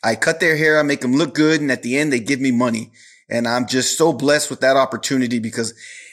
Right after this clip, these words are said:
not only that, when I first started cutting hair, I was charging twelve dollars a haircut. So twelve dollar haircuts allowed me to buy my first rental property. So I feel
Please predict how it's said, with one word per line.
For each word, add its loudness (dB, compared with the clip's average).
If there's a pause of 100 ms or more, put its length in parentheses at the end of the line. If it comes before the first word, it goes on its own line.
(140)
not 2
only 2
that, 0 (420)
when 2
I 0
first 0
started 2
cutting -2
hair, 2
I 4
was -4
charging -2
twelve 0
dollars 2
a -2
haircut. -4 (460)
So -4
twelve 2
dollar 4
haircuts 0
allowed 2
me 0
to -2
buy 0 (400)
my -4
first 0 (120)
rental -2
property. -2 (440)
So 0
I 2
feel 0